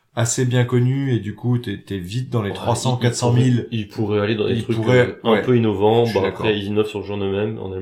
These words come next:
Speaker 2: en lui-même, mais bon.
Speaker 1: Après, ils ont aussi une autre spécialité, c'est que quand même, globalement, les jeux, la version retail classique, elle est pas trop chère, hein. On est dans les vingt dollars.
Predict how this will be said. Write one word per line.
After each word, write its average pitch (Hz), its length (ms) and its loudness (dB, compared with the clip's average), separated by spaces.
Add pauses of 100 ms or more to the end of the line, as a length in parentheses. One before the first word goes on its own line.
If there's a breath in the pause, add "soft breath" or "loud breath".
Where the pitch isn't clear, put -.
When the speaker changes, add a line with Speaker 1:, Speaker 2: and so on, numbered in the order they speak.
(120)
Speaker 2:
en 98 120 -10
lui-même, 95 300 -6
mais 101 220 -10
bon. 87 60 -16 (180)
Speaker 1:
Après, 143 340 6
ils 160 100 2
ont 147 120 4
aussi 151 200 0
une 175 120 2
autre 180 260 0
spécialité, 139 460 -6
c'est 175 160 -12
que 131 80 -6
quand 131 240 0
même, 160 260 0
globalement, 143 600 0
les 131 160 0
jeux, 151 580 2
la 113 160 -2
version 127 540 -4
retail 120 500 -2
classique, 135 540 -8
elle 117 120 -4
est 120 60 -2
pas 117 140 -6
trop - 160 -10
chère, 123 240 -4
hein. 107 180 -8
On 117 100 -8
est 107 60 -8
dans 107 80 -6
les 107 140 -4
vingt 120 160 -2
dollars. 127 420 -4